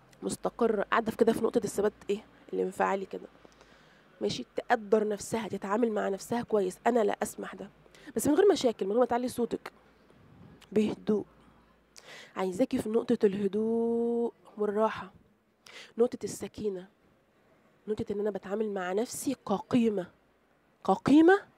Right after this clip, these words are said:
بناءً على إيه؟ تاني، لا شهادة ولا شكل ولا، ولا لبس ولا أي شيء.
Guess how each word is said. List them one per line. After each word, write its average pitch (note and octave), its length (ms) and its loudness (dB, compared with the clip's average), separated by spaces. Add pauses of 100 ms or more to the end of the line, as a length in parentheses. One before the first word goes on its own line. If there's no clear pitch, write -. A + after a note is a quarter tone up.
(540)
بناءً G3+ 380 0
على G3+ 220 0
إيه؟ G#3+ 260 2 (160)
تاني، G#3+ 300 4 (160)
لا F#3 80 -8
شهادة G3+ 540 -2 (400)
ولا F#3 180 -2
شكل A#3+ 400 -4 (600)
ولا، F#3+ 880 2 (160)
ولا F#3 140 -2
لبس B3 460 0 (120)
ولا F3+ 180 -4
أي A3+ 160 4
شيء. A3+ 300 2